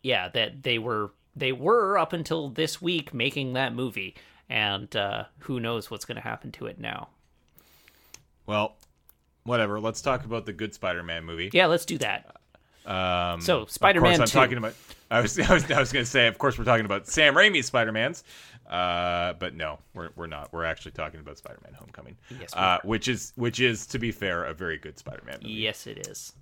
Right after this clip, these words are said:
Speaker 2: Uh, this one came out. Hey, this one came out last year too. What a, what a weird coincidence. We just did a movie, a podcast about a movie that came out last year.
Speaker 1: Oh, you don't say.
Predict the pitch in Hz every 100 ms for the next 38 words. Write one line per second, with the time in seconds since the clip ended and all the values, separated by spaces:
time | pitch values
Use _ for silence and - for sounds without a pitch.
0 | _ _ 147 151 151 180 190 226 208 214
1 | 214 214 208 - - 233 208 208 220 190
2 | 160 143 143 143 143 123 180 151 87 147
3 | 165 85 - _ _ - 175 101 87 113
4 | 131 123 - - 208 - 80 80 - 131
5 | 135 - 190 120 101 95 90 - _ _
6 | _ 113 - 101 95 95 87 95 95 87
7 | 92 90 80 76 92 85 80 80 80 -
8 | 78 78 170 110 117 139 - 156 165 85